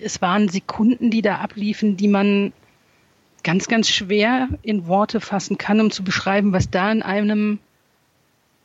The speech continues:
halt los war. Wenn du das, also wenn du dir die Szenen jetzt nochmal so anschaust, also die Szenen gibt es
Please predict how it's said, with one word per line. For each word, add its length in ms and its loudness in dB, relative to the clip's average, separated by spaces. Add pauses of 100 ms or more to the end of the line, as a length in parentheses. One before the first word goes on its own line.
(400)
halt 260 -4
los 500 0
war. 380 -2 (500)
Wenn 180 0
du 80 0
das, 400 -2
also 240 -2
wenn 160 2
du 60 2
dir 120 0
die 100 -2
Szenen 320 2
jetzt 200 0
nochmal 240 0
so 120 0
anschaust, 720 -2
also 160 -6
die 180 -6
Szenen 360 2
gibt 180 -4
es 300 -2